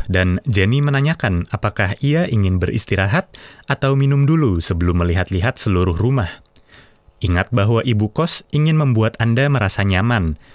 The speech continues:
jadi katakan saja terus terang apa yang Anda inginkan. Begitu tiba, kalau Anda ingin tidur, makan, minum, atau mandi, katakan dengan sopan kepadanya. Ia akan mengerti.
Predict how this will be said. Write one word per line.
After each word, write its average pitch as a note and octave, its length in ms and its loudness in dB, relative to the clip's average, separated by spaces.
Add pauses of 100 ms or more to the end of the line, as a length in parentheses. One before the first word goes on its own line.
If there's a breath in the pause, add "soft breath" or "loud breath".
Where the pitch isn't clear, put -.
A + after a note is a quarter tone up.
(340 soft breath)
jadi A#2+ 320 0
katakan A2+ 480 -2
saja A2+ 360 0
terus - 200 -2
terang C3+ 320 -2
apa - 240 -2
yang F2+ 160 0
Anda F#2+ 160 2
inginkan. G#2+ 640 0 (560 soft breath)
Begitu G#2 320 0
tiba, G#2+ 400 0 (240)
kalau B2 240 0
Anda B2+ 240 2
ingin C3+ 240 0
tidur, E3+ 400 0 (240 soft breath)
makan, C#3+ 640 -2
minum, B2 320 2
atau A2+ 160 -2
mandi, B2 480 0 (320 soft breath)
katakan G2+ 480 -2
dengan G#2+ 240 0
sopan C#3+ 320 -2
kepadanya. A2+ 560 0 (520)
Ia A#2+ 240 0
akan E2+ 160 0
mengerti. F2 480 -2